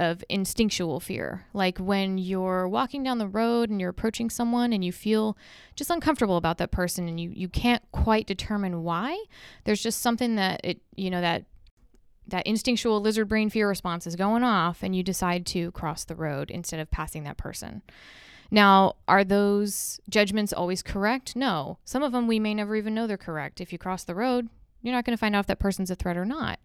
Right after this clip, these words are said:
But I think in certain circumstances like that, maybe there is, it's benign, right? It's not gonna do any harm to listen to that snap judgment and do what you need to do to feel safe and comfortable.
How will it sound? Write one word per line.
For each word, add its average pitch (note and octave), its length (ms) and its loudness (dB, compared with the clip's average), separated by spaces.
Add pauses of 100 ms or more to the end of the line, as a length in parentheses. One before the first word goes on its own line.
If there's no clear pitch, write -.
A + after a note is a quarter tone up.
(760)
But A#3 340 6
I G3+ 100 0
think A3+ 260 -2
in G#3+ 80 -2
certain G3 220 -4
circumstances F3+ 640 -6
like E3+ 180 -4
that, C4 380 0 (640)
maybe G#3+ 420 4
there F#3+ 240 4
is, F3+ 440 0 (340)
it's - 360 0 (220)
benign, F3 580 -2
right? E3+ 320 -2
It's F#3+ 260 -6
not G3 180 0
gonna F#3+ 160 0
do F#3+ 160 -2
any F3 160 -4
harm G#3 460 -2
to F#3 120 -4
listen F3+ 360 -4
to F3+ 120 -6
that E3 380 -2
snap E3 340 -6
judgment D#3+ 500 -4 (400)
and D#3+ 440 -6 (100)
do F#3 160 0
what E3+ 180 -4
you D#4 120 -2
need F#3 180 -2
to E3 80 -4
do D#3 300 -6
to - 120 -14
feel D3+ 380 -10
safe D#3 380 -6
and - 160 -14
comfortable. - 580 -10